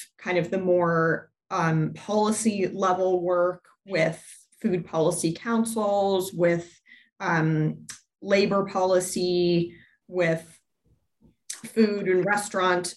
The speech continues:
um, conversations happening in different major cities in North America. And then also some chapters that were really focusing on, on immigrant food, foodways in the, in the local context, on local media happening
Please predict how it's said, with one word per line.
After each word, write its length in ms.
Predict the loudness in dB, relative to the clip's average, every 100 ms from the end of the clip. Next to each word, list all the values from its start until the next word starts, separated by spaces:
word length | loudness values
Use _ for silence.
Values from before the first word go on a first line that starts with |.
| -2
um, 280 | 0 0 0
conversations 720 | 0 0 2 2 2 0 0
happening 520 | 2 4 4 2 2
in 140 | 2
different 320 | 0 0 -2 2
major 280 | 2 0
cities 760 | 2 4 4 2 0 0 0 -4
in 120 | -2
North 240 | 0 0 0
America. 640 | 0 2 0 0 2 0 0
And 180 | 0
then 360 | 2 2 0 -4
also 580 | -2 0 0 0 2 0
some 220 | -2 -6
chapters 520 | 0 2 2 0 -2
that 140 | -2 -2
were 120 | 0
really 320 | 2 2 0
focusing 520 | -2 -4 -2 -2 2
on, 340 | 2 2 2 -2 -10 -20 _ -4
on 240 | 0 0
immigrant 640 | 0 -2 2 2 2 -2 -8
food, 580 | -4 0 2 0 -4 -12 _
foodways 800 | -2 0 2 0 0 0 0 -2
in 280 | -2 0 2
the, 280 | 2 2 -2
in 120 | -2
the 80 | 2
local 380 | 2 2 0 -4
context, 680 | -2 -4 0 2 2 -2 -4
on 220 | 0 2
local 380 | 2 2 0 2
media 520 | 0 0 0 0 0
happening 880 | 0 -2 -2 -2 0 2 0 -2